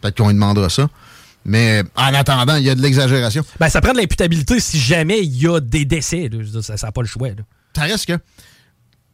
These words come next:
Speaker 1: le Grand Nick aussi, qui a un ami ingénieur, lui-même, comme Daniel, mais de l'autre côté, dit que ce qu'on, il explique, c'est...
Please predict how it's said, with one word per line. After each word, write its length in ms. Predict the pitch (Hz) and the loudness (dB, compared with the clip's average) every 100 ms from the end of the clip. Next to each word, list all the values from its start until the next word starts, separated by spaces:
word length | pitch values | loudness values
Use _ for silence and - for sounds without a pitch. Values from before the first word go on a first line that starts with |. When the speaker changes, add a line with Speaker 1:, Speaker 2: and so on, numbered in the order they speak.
| _ _ _ _ | _ _ _ _
Speaker 1:
le 120 | 131 165 | -4 0
Grand 220 | 202 247 | 0 -2
Nick 160 | 302 | -4
aussi, 200 | 165 - | -6 -8
qui 120 | 226 113 | -8 -4
a 20 | |
un 80 | 123 | -2
ami 220 | 127 151 | 0 2
ingénieur, 560 | 151 151 240 285 233 - | 2 2 0 -2 -4 -8
lui-même, 520 | 110 127 180 302 294 | -4 -2 -4 -6 -8
comme 160 | 127 107 | -6 -4
Daniel, 420 | 113 160 254 127 - _ - | -2 -2 -4 -8 -14 _ -10
mais 100 | 110 | -8
de 80 | 101 | -4
l'autre 180 | 135 123 | -4 -2
côté, 440 | 131 123 202 269 - _ _ _ - | -2 0 -2 -4 -14 _ _ _ -6
dit 320 | 120 180 233 - _ _ _ - | 0 0 0 -6 _ _ _ -2
que 240 | 147 165 | 0 0
ce 80 | 143 | 0
qu'on, 220 | 151 139 127 | -2 -2 -2
il 120 | 123 | -4
explique, 320 | 117 - 185 | -2 -4 -4
c'est... 180 | - | -6